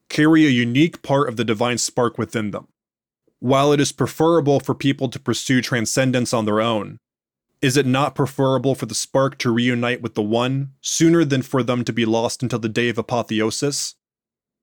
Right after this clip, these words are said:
Think of this not as harm done to your fellow man, but as allowing them to serve the purpose they were born with, the one only they can do. Through heathen minds, the Brotherhood will seek that which was separated,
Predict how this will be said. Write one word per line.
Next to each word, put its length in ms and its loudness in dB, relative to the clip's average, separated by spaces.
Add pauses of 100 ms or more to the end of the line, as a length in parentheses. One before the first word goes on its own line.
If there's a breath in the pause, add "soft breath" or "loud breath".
(300)
Think 200 2
of 120 0
this 180 2
not 160 2
as 140 -2
harm 320 2
done 260 0
to 80 0
your 140 0
fellow 300 -2
man, 340 -2 (720)
but 120 2
as 100 4
allowing 380 4
them 140 2
to 80 0
serve 260 0
the 80 0
purpose 400 -2
they 140 -2
were 120 0
born 380 0
with, 240 -12 (720)
the 100 0
one 400 4
only 300 2
they 220 0
can 180 -4
do. 300 -2 (720)
Through 240 4
heathen 360 4
minds, 480 -2
the 140 -4
Brotherhood 460 0
will 100 0
seek 400 0
that 220 0
which 180 -2
was 100 -2
separated, 720 -4